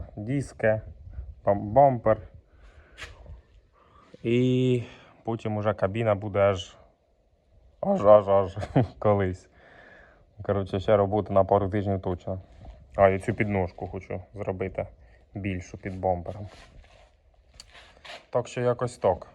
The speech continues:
Можливо, ще щось покажу вже тоді по фіналу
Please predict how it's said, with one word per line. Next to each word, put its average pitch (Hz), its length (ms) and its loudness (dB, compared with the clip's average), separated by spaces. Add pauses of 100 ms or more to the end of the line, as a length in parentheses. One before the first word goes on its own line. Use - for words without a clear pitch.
(260)
Можливо, 107 460 0
ще 101 240 -2
щось - 180 -12
покажу 135 440 2
вже 123 140 2
тоді 113 320 -2 (460)
по 120 100 8
фіналу 110 600 6